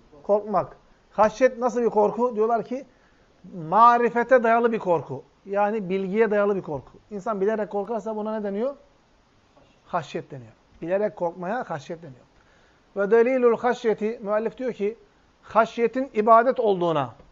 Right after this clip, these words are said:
ve bu ibadetin de yalnızca Allah'a yapılması gerektiğine delil nedir? Allah Teala'nın şu ayetidir.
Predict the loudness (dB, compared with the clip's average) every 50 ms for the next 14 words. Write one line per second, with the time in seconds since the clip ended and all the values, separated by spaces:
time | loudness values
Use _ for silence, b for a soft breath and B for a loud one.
0 | -20 _ _ b b b b b b b -6 -4 -2 0 0 0 0 2 4 4
1 | 4 4 4 0 0 -2 0 2 4 4 6 6 6 4 4 4 4 2 4 4
2 | 4 4 4 4 4 2 0 0 0 -2 -2 2 4 4 4 4 2 -2 -2 -2
3 | -2 2 2 2 2 2 2 2 2 2 4 2 0 0 0 2 2 2 2 2
4 | 2 2 0 -2 -2 -2 0 2 2 2 0 -2 -6 -10 -10 -10 -14